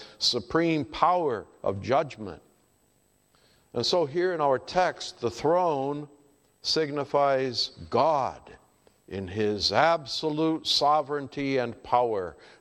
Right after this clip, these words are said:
God in his perfect righteousness and holiness, God in his glorious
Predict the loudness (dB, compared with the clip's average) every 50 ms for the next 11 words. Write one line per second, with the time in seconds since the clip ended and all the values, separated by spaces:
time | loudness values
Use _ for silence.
0 | _ _ 0 2 2 4 4 2 2 0 -2 -4 -6 -8 -10 -8 -6 -4 -2 -2
1 | -2 -4 -6 -8 -12 -20 -20 _ _ -2 0 0 0 0 0 0 0 0 -2 -4
2 | -2 0 2 2 2 2 0 -2 -4 -6 -6 -6 -6 -8 -6 -6 -6 -4 -2 0
3 | 0 0 0 -2 -4 -2 0 2 2 2 2 0 -2 -2 -4 -8 -10 -10 -8 -6
4 | -6 -6 -6 -8 -14 -20 -20 -20 -20 -20 -20 _ -4 0 2 2 4 4 2 2
5 | 0 -2 -6 -8 -10 -10 -8 -6 -4 -4 -4 -6 -8 -6 -2 0 2 2 4 4
6 | 2 0 0 0 -2 -2 0 -2 -2 -4